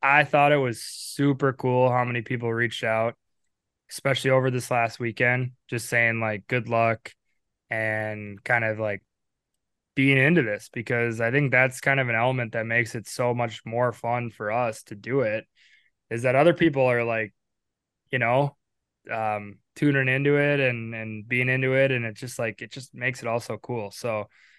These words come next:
thanks to everyone who, like, hit us up and, and, uh, really, really appreciated all the encouragement and, uh, tips and, you know, people helping us out and all that stuff. It just, it just, like, it's awesome. So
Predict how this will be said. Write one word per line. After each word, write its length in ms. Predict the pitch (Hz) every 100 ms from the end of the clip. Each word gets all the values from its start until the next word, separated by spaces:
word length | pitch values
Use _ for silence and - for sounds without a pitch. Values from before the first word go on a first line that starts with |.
| _ _ _
thanks 240 | - 151 143
to 80 | 147
everyone 380 | 147 151 143
who, 140 | 139 127
like, 260 | 117 107 - _
hit 200 | - 131
us 180 | 131 127
up 300 | 120 127 123
and, 340 | 110 104 104 98 _ _ -
and, 260 | 104 104
uh, 300 | 104 101 101
really, 520 | 107 117 120 117 107 101 _ -
really 200 | 120 120
appreciated 560 | 104 123 113 113 107
all 160 | 107 107
the 140 | 110
encouragement 800 | 104 98 117 113 110 110 110 104
and, 260 | 104 95 95 _ _ _ _ _ _
uh, 220 | 101 101 95
tips 480 | - 156 135 - -
and, 400 | 113 107 107 107
you 100 | 110
know, 160 | 110 104
people 540 | 123 113 107 104 104
helping 340 | - 135 131 131
us 180 | 120 120
out 480 | 117 117 117 107 107
and 280 | 104 98 107
all 200 | 113 110
that 180 | 104
stuff. 320 | - 101 92 -
It 60 | 98
just, 380 | 104 - - -
it 100 | 101
just, 300 | 107 - -
like, 200 | 95 - _ _
it's 180 | - 98
awesome. 440 | 101 95 101 90 - _
So 320 | - 98